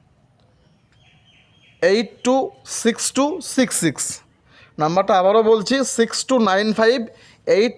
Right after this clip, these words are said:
টু সিক্স টু সিক্স সিক্স। এই নম্বর শুধুমাত্র প্রাইমারি ইন্টারভিউর ক্লাস এবং পিডিএফের জন্যই যোগাযোগ করো WhatsApp মারফত, ঠিক আছে? আমি সমস্তভাবে গাইড করবো প্রাইমারি ইন্টারভিউ বিষয়টি।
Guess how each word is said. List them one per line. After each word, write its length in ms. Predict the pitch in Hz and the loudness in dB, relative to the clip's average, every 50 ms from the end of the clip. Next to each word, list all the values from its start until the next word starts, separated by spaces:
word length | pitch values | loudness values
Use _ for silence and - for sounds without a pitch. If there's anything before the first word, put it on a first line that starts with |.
| - _ | -6 _
টু 180 | 254 277 285 254 | 0 0 0 0
সিক্স 400 | - - - 226 - - - - | 0 -2 -2 -2 -2 -4 -6 -4
টু 180 | - 285 302 269 | -2 -2 -2 -2
সিক্স 380 | - - 247 247 - - - | -2 -2 -2 -2 -2 -4 -6
সিক্স। 320 | 165 151 - - - - - - - - - - - | -6 -6 -6 -6 -10 -12 -14 -18 -20 -20 -20 -6 -2
এই 160 | 165 185 202 | 0 0 2
নম্বর 320 | 208 226 226 214 226 247 233 | 2 2 2 2 2 0 2
শুধুমাত্র 420 | - 220 214 226 233 226 233 240 | 2 2 2 2 2 2 2 0
প্রাইমারি 640 | 240 - 190 196 202 214 214 226 233 233 226 208 | 0 0 0 2 2 2 2 2 2 2 2 2
ইন্টারভিউর 480 | 208 208 202 185 226 226 226 214 240 226 | 2 0 0 0 0 2 2 2 2 0
ক্লাস 580 | 226 - 190 196 202 220 240 220 - - - - - - - - | 2 2 2 2 4 2 0 0 -2 -4 -4 -6 -12 -18 -8 -4
এবং 260 | - 165 185 196 208 190 - | 0 0 0 0 0 -2 -2
পিডিএফের 480 | 196 196 175 208 214 214 185 233 226 185 | -2 0 0 0 0 0 2 0 0 2
জন্যই 340 | 190 214 214 226 262 262 208 | 2 0 2 2 2 2 4
যোগাযোগ 360 | 214 208 202 196 196 202 196 | 4 4 4 4 2 0 0
করো 220 | - 202 202 226 | 0 0 0 2
WhatsApp 380 | 196 185 180 - - 185 175 160 | 2 2 2 2 0 0 0 0
মারফত, 380 | 160 156 147 131 - 147 131 - - | 0 0 -2 0 -2 -4 -4 -2 -4
ঠিক 160 | 220 214 254 | -2 0 0
আছে? 240 | 240 185 160 135 110 - - - - - - - - | 0 0 0 -2 -4 -6 -10 -20 -20 -20 -20 -14 -8
আমি 180 | - - 165 175 | -6 -4 -2 -2
সমস্তভাবে 600 | - - 170 175 196 214 - - 220 214 220 214 | 0 0 0 0 0 0 0 0 0 2 2 2
গাইড 280 | 175 175 185 202 190 - | 2 0 0 0 -2 -2
করবো 200 | 196 214 220 - | 0 0 0 0
প্রাইমারি 380 | - 190 185 180 180 185 180 | 0 0 0 0 0 0 0
ইন্টারভিউ 340 | 180 175 165 175 175 190 180 | 0 0 0 2 4 4 2
বিষয়টি। 400 | 160 - 156 139 135 113 127 | 2 2 0 -2 -2 -2 -6